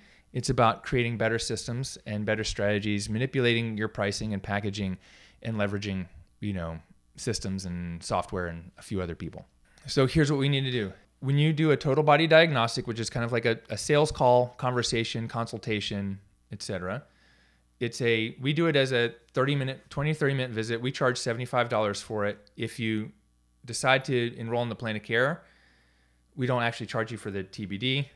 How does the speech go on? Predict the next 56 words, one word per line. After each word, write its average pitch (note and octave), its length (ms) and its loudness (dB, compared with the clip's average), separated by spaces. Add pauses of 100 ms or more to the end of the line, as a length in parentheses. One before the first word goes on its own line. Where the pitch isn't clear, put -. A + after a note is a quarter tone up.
We A2+ 120 -8
just G#2 180 -10
charge G2 200 -6
you - 40 -18
for G2 100 -10
the E2+ 60 -12
plan F2 180 -14
of E2+ 60 -16
care. - 180 -18
So - 140 -10
we G#2+ 80 -8
basically A#2 380 -4
tell G2+ 160 -8
'em, G2+ 140 -8
"Well, G#2+ 320 -6 (220)
we'll A#2+ 140 0
apply B2+ 300 2
the A#2+ 100 -2
seventy-five G#2+ 480 -6
dollars F#2+ 220 -4
to F#2+ 60 -10
the E2+ 40 -12
plan F2+ 160 -12
of F2 80 -14
care." - 200 -20 (120)
We C#3+ 80 -4
don't G3 180 -2
charge G3 280 4
people C#3+ 180 0
the C3+ 60 0
seventy-five C#3 420 0
dollars A#2+ 260 6
before A#2 300 -2
the G#2 80 -2
visit. C3+ 380 0 (1000)
We C#3+ 80 6
only D#3 160 4
charge D#3+ 220 6
them C#3+ 80 0
seventy-five C3 520 2
if A#2+ 80 -6
they B2 140 2
don't C3 180 0
wanna B2 160 0
do B2 140 0
the A#2 80 -4
plan A#2 220 -2
of A#2 60 -6
care D3 200 2
and B2+ 160 -2
they A#2 140 -2
leave. D3 260 -4
They G2+ 120 -4
pay - 300 -8
seventy-five B2+ 540 -4
bucks. - 460 -10